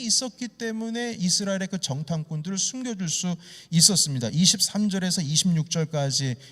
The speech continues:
있는 말씀인 것이죠. 여러분, 여기에 보시게 되면 하나님을 아브라함이 믿으니 이것을 의로 여겼고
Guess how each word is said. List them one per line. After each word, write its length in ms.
있는 300
말씀인 500
것이죠. 640
여러분, 260
여기에 220
보시게 420
되면 440
하나님을 920
아브라함이 580
믿으니 440
이것을 560
의로 440
여겼고 760